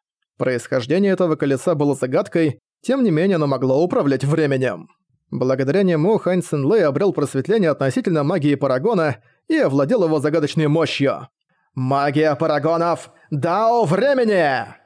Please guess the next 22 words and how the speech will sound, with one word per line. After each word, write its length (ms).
Руки 440
Хань 280
Цинлэя 440
молниеносно 680
выполнили 460
требуемые 520
магические 500
пассы, 540
после 300
чего 260
колесо 400
начало 300
вращаться. 720
Само 420
время 280
помчалось 460
к 80
Манхау, 480
разрывая 460
на 100
пути 220
пространство. 800